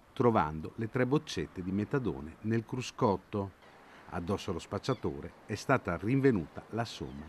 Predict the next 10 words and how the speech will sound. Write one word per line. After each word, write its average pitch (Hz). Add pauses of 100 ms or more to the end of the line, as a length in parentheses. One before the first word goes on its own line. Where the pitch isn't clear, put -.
di 101
trenta 120
euro. 90 (640)
L'uomo 82
è -
stato -
quindi 110
arrestato 87 (100)
e 131
messo 95